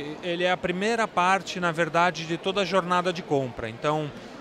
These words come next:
quando um consumidor quer comprar um carro, ele passa pelo menos um mês consumindo conteúdo relacionado ao que ele tá buscando até ele tomar a decisão. Se as empresas brasileiras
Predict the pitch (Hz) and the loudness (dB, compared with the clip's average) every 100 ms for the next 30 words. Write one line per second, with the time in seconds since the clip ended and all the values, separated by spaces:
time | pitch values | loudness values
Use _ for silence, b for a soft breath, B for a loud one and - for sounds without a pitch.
0 | B - 175 196 196 190 190 180 185 180 | B -4 -2 -2 -2 -2 -2 2 2 4
1 | 185 185 175 175 165 - 175 180 156 156 | 0 0 0 0 0 2 4 4 2 0
2 | 156 - - 175 185 180 175 151 143 - | -2 -6 -4 2 2 2 0 0 0 -2
3 | 175 175 170 190 196 180 - - - - | 0 0 2 0 -2 -4 -6 -12 -14 -14
4 | - - 269 202 202 - - - - - | -14 -6 -2 0 0 -2 -10 -10 -12 -6
5 | 190 175 - 180 202 214 202 190 185 185 | -4 -2 -2 -4 -2 -4 -4 -2 0 0
6 | 190 180 175 165 170 156 190 202 175 175 | 0 0 0 0 -2 2 2 2 0 0
7 | 165 151 143 - 160 180 160 175 170 175 | 0 -2 -2 -2 -2 0 0 2 0 0
8 | 160 156 160 160 170 135 113 104 B B | 0 0 0 -4 -6 -4 -6 -6 B B
9 | B B - 220 220 220 254 269 214 208 | B B -6 -6 -4 -2 -2 -2 -4 -2
10 | 214 196 160 139 127 117 - | -2 0 2 4 2 -2 -6